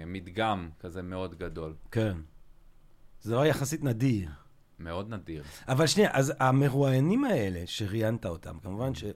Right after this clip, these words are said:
Speaker 2: אה, הם באו מתוך מצוקה, אה, שיש להם כאילו פנטזיה טורדנית כזאת של, של נקרופילית, והם באים, והם ניגשים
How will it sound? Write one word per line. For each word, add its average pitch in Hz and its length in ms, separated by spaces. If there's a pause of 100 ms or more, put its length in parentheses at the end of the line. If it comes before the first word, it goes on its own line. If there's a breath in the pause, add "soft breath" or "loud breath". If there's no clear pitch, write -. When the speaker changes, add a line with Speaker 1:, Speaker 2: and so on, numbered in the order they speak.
(520 loud breath)
Speaker 2:
אה, 120 200
הם 160 300
באו 170 280
מתוך 147 300
מצוקה, 151 880 (500)
אה, 110 260
שיש 139 260
להם 151 100
כאילו 139 200
פנטזיה 127 560
טורדנית 117 640
כזאת 165 420
של, 117 380
של 113 440
נקרופילית, 143 720
והם 117 200
באים, 135 380
והם 127 200
ניגשים 156 760